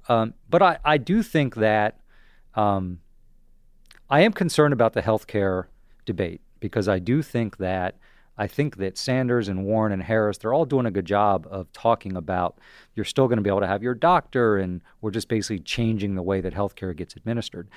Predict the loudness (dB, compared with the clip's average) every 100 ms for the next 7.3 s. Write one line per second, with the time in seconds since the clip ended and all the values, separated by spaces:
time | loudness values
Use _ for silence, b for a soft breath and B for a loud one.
0 | B B -2 2 2 4 6 4 2 -4
1 | -2 -4 -4 -4 0 2 2 2 -2 -4
2 | -4 -4 -6 -4 -2 -2 -2 -6 -6 -4
3 | -2 -2 -2 -4 -4 -6 -8 b -4 -2
4 | 0 -2 -4 -6 -4 -6 -4 -6 -8 -2
5 | 0 0 B B B B 2 2 2 2
6 | 2 2 0 0 0 0 0 0 0 -2
7 | -6 -12 -14